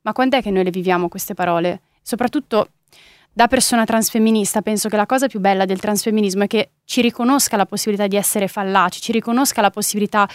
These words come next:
di capire che abbiamo sbagliato delle cose per tanto tempo e di fare autocoscienza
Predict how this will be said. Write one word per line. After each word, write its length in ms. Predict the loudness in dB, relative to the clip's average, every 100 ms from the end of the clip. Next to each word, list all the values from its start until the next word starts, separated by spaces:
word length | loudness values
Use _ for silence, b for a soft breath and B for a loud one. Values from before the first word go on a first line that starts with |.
| B B B
di 220 | -2 -2
capire 480 | 0 -4 2 2 2
che 80 | 0
abbiamo 280 | 0 2 0
sbagliato 440 | 2 2 4 0
delle 200 | -2 -2
cose 240 | -2 -2 -2
per 160 | -4
tanto 260 | -2 -2 0
tempo 340 | 2 2 2
e 40 | 0
di 120 | -2
fare 280 | 0 2 2
autocoscienza 840 | -2 -8 -4 0 0 0 0 -2